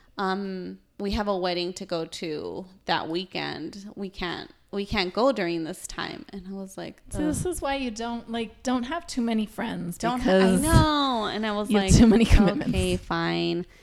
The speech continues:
Speaker 1: So then that was kind of the end of that. So then we stopped talking about going anywhere.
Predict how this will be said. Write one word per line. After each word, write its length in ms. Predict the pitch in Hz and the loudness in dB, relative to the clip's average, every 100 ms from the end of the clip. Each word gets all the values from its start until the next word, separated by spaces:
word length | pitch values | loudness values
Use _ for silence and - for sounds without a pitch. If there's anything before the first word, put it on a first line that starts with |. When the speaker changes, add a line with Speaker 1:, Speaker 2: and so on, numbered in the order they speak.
| - _ | -20 _
Speaker 1:
So 240 | - 294 | 0 2
then 220 | 302 311 302 | 4 4 2
that 180 | 285 | 0
was 180 | 269 269 | -2 -4
kind 200 | - 220 | -4 -4
of 80 | 214 | -4
the 100 | 202 | -4
end 160 | 180 165 | -4 -4
of 60 | |
that. 320 | 151 - - - | -4 -8 -10 -14
So 80 | - | -8
then 120 | 208 196 | -6 -4
we 80 | |
stopped 240 | 202 175 185 | -6 -8 -6
talking 280 | 170 - 170 | -10 -8 -8
about 160 | - | -6
going 220 | - - - | -6 -8 -10
anywhere. 540 | - - - - 214 | -12 -10 -12 -12 -12